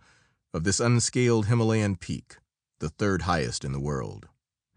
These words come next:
With anxious eyes, he searched the appalling slopes that lifted another two thousand feet to its majestic summit,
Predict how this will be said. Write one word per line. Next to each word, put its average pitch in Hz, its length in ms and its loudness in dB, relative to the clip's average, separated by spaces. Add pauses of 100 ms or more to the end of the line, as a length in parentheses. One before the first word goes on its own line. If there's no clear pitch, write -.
(300)
With 113 200 2
anxious 147 480 4
eyes, 78 580 0
he 85 120 -2
searched - 400 0
the 104 100 0
appalling 107 520 0
slopes - 480 -4
that 71 180 -8
lifted 87 380 -2
another 78 320 -2
two - 260 -2
thousand 71 480 -4
feet 76 260 -6 (380)
to 110 140 -2
its 107 160 -2
majestic 113 640 0
summit, - 460 -2